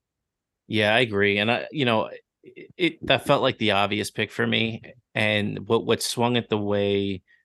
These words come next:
of Roman for me was that, like, I really didn't know what was next for Roman. Like, what the hell is this guy gonna do?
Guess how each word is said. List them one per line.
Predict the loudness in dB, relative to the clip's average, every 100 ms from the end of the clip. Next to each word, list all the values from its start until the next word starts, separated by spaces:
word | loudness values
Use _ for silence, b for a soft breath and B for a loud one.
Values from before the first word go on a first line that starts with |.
| _ -4
of | -4 -2
Roman | -2 -2 -2 -4
for | -6
me | -4 -2 -4
was | -4 -4
that, | -2
like, | -2 0
I | 0
really | 2 4 4 0 -2
didn't | -2 -2 -6
know | -6
what | -4 -4
was | -6 -8
next | -8 -8
for | -12
Roman. | -10 -8 -8
Like, | -6
what | -4 -2
the | 0
hell | 2 2 0 -6 _ _ _ -10
is | -6
this | -6 -2
guy | -2
gonna | 0 -2 -4
do? | -2 0 -2